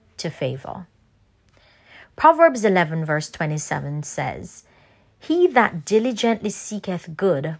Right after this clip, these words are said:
procureth favor." What the scripture was saying is that we will attract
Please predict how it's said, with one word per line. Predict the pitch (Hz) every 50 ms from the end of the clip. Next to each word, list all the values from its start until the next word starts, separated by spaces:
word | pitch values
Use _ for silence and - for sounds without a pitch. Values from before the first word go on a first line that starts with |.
| _ -
procureth | - 185 165 - - - 170 139 131 135 151 -
favor." | - - - 170 151 143 139 - - - 180 - _ _ _ _ _ _ _ _ _ _ _ _ _ _ _ _ _ _ _ _ _
What | - - -
the | 370
scripture | 370 - - - 330 - - - 214
was | 190 185 170
saying | - - - 214 208 196 170 151 147 156
is | 160 156 -
that | 180 170 170 - -
we | 196 196
will | 190 190 185
attract | 180 180 - - - - - 240 247 254 - _ _ -